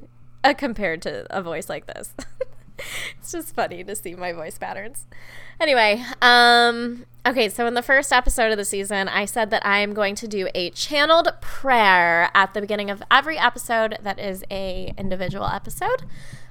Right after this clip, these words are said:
Um, on that note, there will be a guest episode this week because I'm gonna do those every other week. So, um, once a week, you'll hear me on Mondays, and then, um, Thursdays are the guest episodes, so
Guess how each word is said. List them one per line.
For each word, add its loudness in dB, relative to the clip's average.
Um, -4
on -8
that -6
note, -4
there -2
will -2
be -6
a -6
guest 0
episode -4
this -8
week -12
because -10
I'm -8
gonna -6
do -8
those -8
every -10
other -8
week. -2
So, -2
um, -8
once -8
a -10
week, -10
you'll -6
hear -8
me -8
on -10
Mondays, 0
and -2
then, 0
um, -8
Thursdays -4
are -10
the -10
guest -10
episodes, -12
so -6